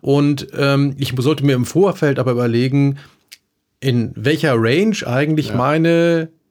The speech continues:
Speaker 1: äh, Wunschkandidatinnen und Kandidaten dann liegen sollten. Also das sollte ich halt
Speaker 2: Mhm.
Speaker 1: schon tun
Speaker 2: Okay.
Speaker 1: und nicht einfach nur diesen Test ausfüllen lassen
Speaker 2: Ja.
Speaker 1: und das Ergebnis bewundern und sagen so, „Oh ja, das ist immer interessant.“
Speaker 2: <laughs> Aber das hieß ja unterm Strich, dass ich, äh, quasi, ich,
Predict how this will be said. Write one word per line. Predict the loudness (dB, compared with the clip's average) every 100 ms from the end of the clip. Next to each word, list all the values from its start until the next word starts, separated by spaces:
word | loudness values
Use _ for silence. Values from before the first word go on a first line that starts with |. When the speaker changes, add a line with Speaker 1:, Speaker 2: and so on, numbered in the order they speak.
| -20 -4
Speaker 1:
äh, | 0 2 2 0
Wunschkandidatinnen | 2 2 2 -2 -4 -2 0 0 0 0 0 -2
und | -2
Kandidaten | -2 -2 0 -2 -2 0
dann | 2
liegen | 2 2 0
sollten. | -2 -8 -6
Also | -4
das | -4 0
sollte | 0 2
ich | 2
halt | 2
Speaker 2:
Mhm. |
Speaker 1:
schon | 2 0 0
tun | 0 0 0 -4 -12
Speaker 2:
Okay. | -2 0
Speaker 1:
und |
nicht | 2 0
einfach | -2 0
nur | 2 0
diesen | 0 -4
Test | -2 -2 -2
ausfüllen | -2 -4 0 2 2
lassen | 0 0 -2 -4
Speaker 2:
Ja. | -12 -12 -6
Speaker 1:
und | 0 0 2
das | 0 0
Ergebnis | 2 2 0 -2
bewundern | 0 2 2 0 -2
und | -2
sagen | -2 0
so, | 0
„Oh |
ja, | 2 2
das | 2
ist | 2
immer | 2
interessant.“ | 2 0 0 -2 -2 -4
Speaker 2:
<laughs> | -4 -6 -20 -20 _ -10 -6
Aber | -4 -2
das | -4 -2
hieß | 0 0 0
ja | -2
unterm | -4 -4 -6
Strich, | -4 -4 -4
dass | -4 -8
ich, | -8 -10 -10
äh, | -10 -12
quasi, | -10 -6 -4 -6 -8 -8 -12 -20 -20 -20 -20 -20
ich, | -20